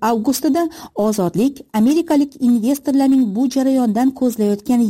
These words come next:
yagona maqsadi qonunda ko'rsatilgan tartibda kompensatsiya to'lanishiga erishish ekani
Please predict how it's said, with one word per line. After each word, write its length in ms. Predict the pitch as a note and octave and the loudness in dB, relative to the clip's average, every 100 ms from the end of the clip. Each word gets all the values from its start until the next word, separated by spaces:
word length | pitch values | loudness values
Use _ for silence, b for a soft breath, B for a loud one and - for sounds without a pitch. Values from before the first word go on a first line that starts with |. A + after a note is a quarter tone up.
| A3+ | 0
yagona 460 | A#3 A#3 C4 C#4 A#3 | 0 0 2 2 0
maqsadi 480 | E3 - G3 A3 D#4 B B B | -4 -8 -4 -2 -2 B B B
qonunda 460 | - A#3 A3 G#3 D#4 | -2 0 2 2 0
ko'rsatilgan 640 | E4+ E4 B3+ G#3+ F#3 C#4+ | -2 -2 -2 -2 0 0
tartibda 520 | C#4+ A3 G#3+ G#3+ - C#4 - | 0 -4 -6 -8 -6 -6 0
kompensatsiya 760 | A3 G#3 G3+ G3+ B3+ D4+ E4+ D#4+ | 0 0 -2 -2 -2 -2 -2 0
to'lanishiga 500 | C#4 A#3 G#3 F#3+ A#3 A#3+ | 0 0 -2 -4 -4 -2
erishish 360 | A3 G#3 C4 - - | 0 0 -2 -4 -4
ekani 320 | G3+ F#3 | -4 -2